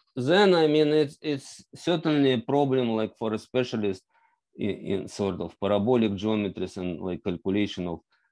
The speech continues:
uh, <clears throat> uh, uh, Kagam-,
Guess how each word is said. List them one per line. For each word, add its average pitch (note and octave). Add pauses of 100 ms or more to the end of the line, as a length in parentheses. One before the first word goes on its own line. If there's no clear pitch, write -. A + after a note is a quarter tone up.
(220)
uh, F2 (140)
<clears throat> -
uh, C3 (1040)
uh, F#2+
Kagam-, G2+